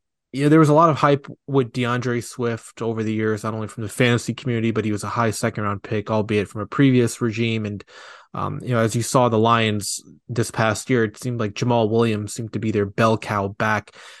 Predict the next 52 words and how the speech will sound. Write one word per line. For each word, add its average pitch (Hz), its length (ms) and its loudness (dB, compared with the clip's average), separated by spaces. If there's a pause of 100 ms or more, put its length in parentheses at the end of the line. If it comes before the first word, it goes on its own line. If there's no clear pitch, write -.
(140)
Um, 123 360 -4 (460)
a-, 147 200 2
and 156 100 4
I 156 60 2
saw 208 160 2
it 196 60 6
on 151 80 6
Hard 143 220 6
Knocks 123 300 -2
too. 143 260 0
It, 127 220 -4
it 131 120 -8
seemed 190 320 0
like 139 240 2
Staley 127 440 -2
was 117 400 -2
pushing 120 460 -6
Swift 117 500 -2
to 120 80 -8
try 117 200 -2
to 110 100 -2
become, 113 420 -6
like, 104 180 -2
one 107 140 0
of 104 40 -6
the, 101 140 -4 (460)
you 117 160 -4
know, 98 60 -8
to - 140 -8
reach 117 260 2
his 120 120 0
potential. 127 640 -2 (440)
Um, 117 320 -4 (160)
do 151 160 2
you 196 60 6
think 185 300 4
that 139 240 4
was 135 160 0
just - 320 -2
maybe, 127 580 -2 (100)
you 131 120 -10
know, 107 240 -8
just 131 240 -4
not 127 400 0
a 120 100 -2
good 123 320 0
mix 117 340 0
for 123 160 -2
the 107 120 -4
two 151 320 0
of 151 60 4
them? 147 300 2